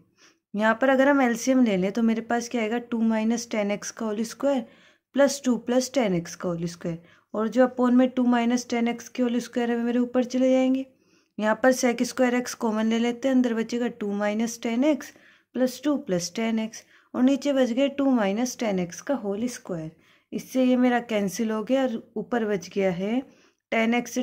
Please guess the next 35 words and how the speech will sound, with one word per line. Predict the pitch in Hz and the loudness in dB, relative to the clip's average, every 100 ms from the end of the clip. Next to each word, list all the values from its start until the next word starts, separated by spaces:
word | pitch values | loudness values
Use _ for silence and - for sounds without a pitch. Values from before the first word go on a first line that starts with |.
| 247 | -2
tan | 226 220 | -2 -2
x | 214 - | -6 -6
कैंसिल | 233 208 185 220 | -4 -4 -4 -2
होकर | 190 175 233 | -2 0 -2
ऊपर | 233 233 214 | -2 -4 -2
बच | 202 175 - | -4 -4 -4
गए | |
हैं | 226 262 | -2 -2
फ़ोर | - 196 220 247 | -6 -4 -4 -4
sec | - 202 190 185 | -2 -4 -4 -8
स्क्वायर | - 196 208 247 - 180 | -8 -2 0 -2 -4 -8
x। | 170 - - - _ _ _ _ _ | -8 -12 -14 -18 _ _ _ _ _
इसको | 240 - 302 | -4 -2 -2
खोल | 294 233 185 | 0 2 2
देते | 180 175 190 | 0 -2 -2
हैं, | |
देखिए | 190 190 | -2 -2
होल | 214 208 | -4 -4
स्क्वायर | 202 233 233 | -4 -4 -4
खोल | 226 202 185 | -4 -4 -2
दें | 190 220 | -2 -4
तो | 226 247 | -4 -6
फ़ोर | - 214 208 226 | -6 -6 -4 -4
plus | 226 - | -4 -4
tan | 202 180 180 | -4 -2 -6
square | - 202 202 269 | -6 -4 -2 -2
x | 285 - _ _ _ _ | -4 -10 _ _ _ _
माइनस | 214 214 220 226 | -2 0 0 -2
के | - 269 - _ | -4 -6 -6 _
टू, | 247 240 | -2 -2
टू | 233 220 196 | -4 -4 -2
जा | 202 | -2
फ़ोर | 202 208 240 240 233 | -4 -4 -6 -4 -2
tan | 185 160 | 0 -2
x | 156 - | -4 -12